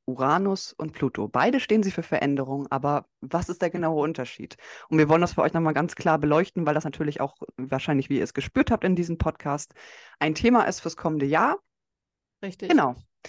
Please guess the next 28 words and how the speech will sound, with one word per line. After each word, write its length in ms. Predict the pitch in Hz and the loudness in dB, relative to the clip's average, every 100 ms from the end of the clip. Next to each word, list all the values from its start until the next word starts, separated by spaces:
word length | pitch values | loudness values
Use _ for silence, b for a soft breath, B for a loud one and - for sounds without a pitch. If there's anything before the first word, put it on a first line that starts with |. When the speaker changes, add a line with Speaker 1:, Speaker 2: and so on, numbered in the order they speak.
| B B B B _ - | B B B B _ 4
Speaker 1:
Und 540 | 214 208 208 202 - | 8 10 8 6 2
dann 100 | 196 | 0
gibt's 160 | 185 - | 0 -2
auch 120 | 170 | -2
nochmal 280 | 175 175 151 | -2 -2 -2
einen, 320 | 156 160 160 | -4 -6 -6
einen 180 | 156 165 | -4 -2
letzten 300 | 190 - 180 | -4 -6 -6
Podcast 480 | 170 - 156 156 | -6 -4 -4 -4
für 60 | - | -4
dieses 360 | 165 170 - - | 0 0 0 0
Jahr, 280 | 147 147 151 B B B | 2 0 -2 B B B
wo 140 | 160 | 0
wir 60 | 147 | 0
noch 100 | 143 | 0
mehr 200 | 147 131 | 0 0
auf 160 | 139 | -4
dieses 280 | - 143 139 | -6 -8 -8
Thema, 520 | - 139 135 131 127 120 | -6 -4 -2 -4 -6 -6
äh, 200 | 131 131 | -6 0
Wintersonnenwende 840 | 190 202 175 156 156 143 143 139 | 2 2 2 0 0 0 0 -2
eingehen 480 | 131 131 131 127 127 | -4 -6 -6 -6 -6
werden, 640 | 123 120 117 123 120 120 - _ _ _ - | -8 -8 -6 -4 -4 -6 -10 _ _ _ 0
Rauhnächte, 840 | 156 156 143 139 - - 127 120 120 _ _ _ _ - | 4 6 4 2 -2 -6 -6 -6 -10 _ _ _ _ -4
aktuelle 460 | 127 - - 139 | -4 0 2 2
Konstellationen 1000 | 139 139 135 - 127 - - 120 120 123 B B B B | 0 -2 -2 -4 -6 -4 -2 0 0 -4 B B B B
und 460 | - 131 120 117 - | -2 0 0 -4 0
genau. 400 | 320 226 104 - | 4 6 4 -2